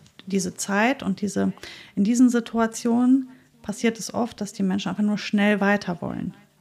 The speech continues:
Und die Ver-, also dieser, diese Hektik, die, also die sehen den An-, Artgenossen und denken nur, „Scheiße,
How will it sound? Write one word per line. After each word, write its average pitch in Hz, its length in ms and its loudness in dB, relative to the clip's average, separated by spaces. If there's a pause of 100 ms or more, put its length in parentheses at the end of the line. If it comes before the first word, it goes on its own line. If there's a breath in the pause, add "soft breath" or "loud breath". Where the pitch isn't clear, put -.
(120)
Und 190 400 0
die 196 100 0
Ver-, 190 220 -4 (160)
also 190 300 -4
dieser, 185 420 2 (760 loud breath)
diese 190 260 2
Hektik, 220 460 0
die, 202 120 -2
also 185 160 -4
die 208 120 2
sehen 254 360 6
den 202 160 2
An-, 220 240 0
Artgenossen 233 560 0
und - 20 -2
denken 202 140 2
nur, 202 140 2
„Scheiße, - 520 -6